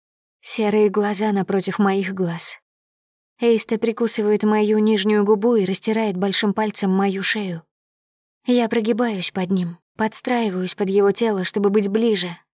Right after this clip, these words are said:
чтобы слиться с ним в единое целое и чувствовать.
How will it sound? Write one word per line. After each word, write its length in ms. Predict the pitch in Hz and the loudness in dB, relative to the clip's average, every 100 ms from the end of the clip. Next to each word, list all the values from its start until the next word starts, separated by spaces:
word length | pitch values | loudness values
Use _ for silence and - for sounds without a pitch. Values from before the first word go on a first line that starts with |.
| - | -10
чтобы 360 | - 247 226 | -6 -2 0
слиться 460 | 226 254 269 269 185 | 0 0 0 -2 -2
с 100 | - | 0
ним 180 | 202 196 | 0 0
в 20 | |
единое 520 | 180 214 220 214 208 | 0 0 0 0 0
целое 500 | 202 247 240 202 180 | -2 -4 -2 -2 -2
и 240 | 175 196 208 | -2 -2 -4
чувствовать. 760 | - 254 - 175 165 - - | -4 -6 -8 -10 -8 -10 -12